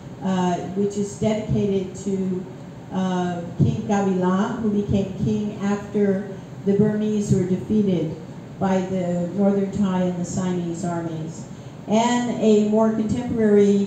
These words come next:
military museum at the Seventh Artil-, Artillery Bat-, Battalion Museum, which is on the way towards, um, Mering. So,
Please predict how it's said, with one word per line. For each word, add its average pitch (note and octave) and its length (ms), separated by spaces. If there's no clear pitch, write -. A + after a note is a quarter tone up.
military G#3 580
museum F#3 640
at G3 140
the G3+ 80
Seventh G#3 460
Artil-, F#3+ 600
Artillery G3 600
Bat-, F#3+ 400
Battalion G#3 560
Museum, G3 560
which F3+ 100
is F3+ 180
on F3 120
the E3+ 80
way E3+ 240
towards, E3 560
um, E3 480
Mering. F#3 480
So, B3+ 560